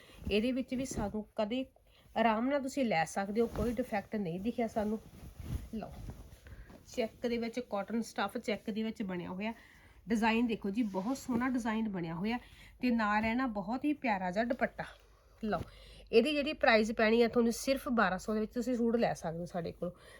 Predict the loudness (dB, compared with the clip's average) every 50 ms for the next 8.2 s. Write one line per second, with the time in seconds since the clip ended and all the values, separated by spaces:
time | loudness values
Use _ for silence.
0 | -6 -2 0 0 2 2 6 8 8 8 8 6 4 6 6 6 8 6 6 4
1 | 4 4 2 0 -2 -4 -2 0 2 4 4 6 6 6 4 4 4 6 6 6
2 | 6 4 -2 -16 -20 -20 -14 -10 -8 -4 -2 -2 0 -2 -2 -6 -8 -14 -18 -20
3 | -20 -20 -18 -10 -6 -2 0 2 4 6 6 6 6 6 6 6 6 6 6 4
4 | 4 4 4 4 4 4 4 4 6 6 6 4 4 4 4 4 4 2 0 -2
5 | -2 -2 -4 0 4 6 6 6 6 4 2 2 2 2 2 2 0 -4 -2 0
6 | -2 -2 -2 -2 -2 0 0 -2 -4 -8 -20 -20 -20 -20 -18 -8 -2 2 6 6
7 | 6 6 4 0 0 2 4 4 4 2 0 0 2 2 2 2 2 0 0 0
8 | 0 0 2 0